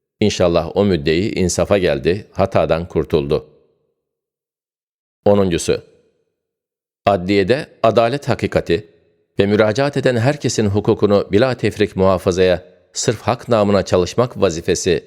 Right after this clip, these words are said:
hükmettiğine binaendir ki, İmam Ali radıyallahu an hilafeti zamanında bir Yahudi ile beraber mahkemede oturup muhakeme olmuşlar.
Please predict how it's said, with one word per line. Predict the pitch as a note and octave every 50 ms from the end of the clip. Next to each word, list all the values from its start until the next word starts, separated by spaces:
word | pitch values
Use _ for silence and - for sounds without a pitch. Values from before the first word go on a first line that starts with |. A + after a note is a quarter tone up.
| _ -
hükmettiğine | - C#3 - - C3 - - - F#2 F2+ F2+ F2 E2 D2+
binaendir | E2+ F2 F2 F2 F2 E2+ E2+ E2 - -
ki, | - - - C2 - - _ _ _ _ _ _ _ _ _ _ _ _ -
İmam | G#2+ G#2 A#2+ C3+ D3 D3
Ali | C3+ B2+ A#2+
radıyallahu | G#2+ G#2 F#2 F#2 F#2+ F#2 F#2 F#2 F2 F2 F2 E2+
an | D2+ D#2+ F2 G#2+ - - _ _ _ _ _ - -
hilafeti | F#2+ G#2+ A2 A2+ - A2+ - D3+
zamanında | C3+ B2+ A2+ G2 G2 F2+ E2+ F2 E2 D#2+ D2+ F2+ A#2 C3+ -
bir | - A2+ G#2+
Yahudi | G#2 G2+ F2+ F#2+ G2 G2+
ile | C#3 C#3 B2 A2 G2
beraber | G2 F#2+ G2 F#2 F2 F2+ G2 A2+ - - - -
mahkemede | G2+ G2 F#2 - - G#2+ F#2+ F#2+ F#2 F2+
oturup | F2+ F2+ F2+ - - G#2 A2 - - -
muhakeme | - F#2+ F2+ F#2+ F2+ - - F2 E2+
olmuşlar. | D#2+ D#2+ D#2 D2+ D#2 D2+ - - F#2+ E2+ -